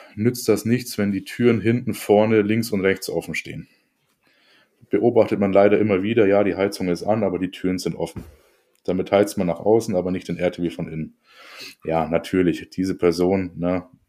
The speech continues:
kla-, äh, die nassen Klamotten soll er sich ausziehen, wir helfen ihm natürlich dabei,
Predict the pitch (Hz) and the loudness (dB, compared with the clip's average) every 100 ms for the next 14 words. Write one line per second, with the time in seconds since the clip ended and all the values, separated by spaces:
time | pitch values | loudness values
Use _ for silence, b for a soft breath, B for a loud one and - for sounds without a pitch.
0 | _ _ - 95 90 87 87 87 85 87 | _ _ -2 0 2 2 0 -2 -2 -2
1 | 92 - 92 92 90 - 92 90 87 85 | -2 -2 -2 -2 -4 -2 0 0 -4 0
2 | 98 101 - 98 90 85 90 90 90 90 | 2 2 -2 -2 0 0 0 -2 -4 -4
3 | - 90 82 85 85 82 | -4 -4 -4 -6 -2 -2